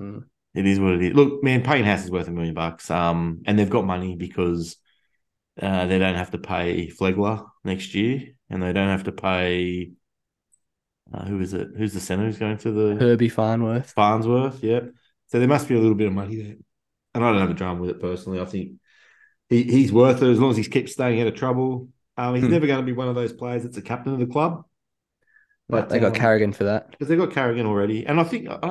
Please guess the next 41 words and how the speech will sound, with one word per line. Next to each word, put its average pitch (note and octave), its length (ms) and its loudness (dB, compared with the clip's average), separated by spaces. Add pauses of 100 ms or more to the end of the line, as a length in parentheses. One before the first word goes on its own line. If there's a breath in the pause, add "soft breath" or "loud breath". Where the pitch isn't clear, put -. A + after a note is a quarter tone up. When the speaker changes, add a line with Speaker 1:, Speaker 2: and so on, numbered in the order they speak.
Speaker 2:
I E3 60 -6
think G#3+ 260 -12
Payne's D3 240 -4
happy A2+ 200 -4
with E3 140 -6
that, - 180 -8
to F#2+ 60 -10
be F2 120 -6
honest. A#2 360 -8 (880)
I B2 40 4
don't C#3 40 6
Speaker 1:
Oh, D3+ 120 4
Speaker 2:
think A#2 60 0
Speaker 1:
mate. A2+ 120 2
Speaker 2:
he's A2+ 80 -6
one A#2+ 140 0
of A#2 80 0
those A2 180 0
players A2+ 400 0
who, G2+ 180 -4
who, A2 280 -6
who A2 100 -6
wants A2+ 240 -4
that A#2+ 180 -4
responsibility. G2+ 680 -4
He G2 80 -4
just A2 220 -6
wants G#2 200 -6
to G#2 80 -4
go G2+ 180 0
out F2+ 140 0
there G2+ 400 -4 (680)
and G2 560 -4 (200)
run G#2+ 300 -8
for G2+ 60 -14
two G#2+ 180 -6
hundred G#2 220 -4
meters A#2 300 -2
every G2+ 180 -4
single G2+ 240 -6
game. G2+ 400 -6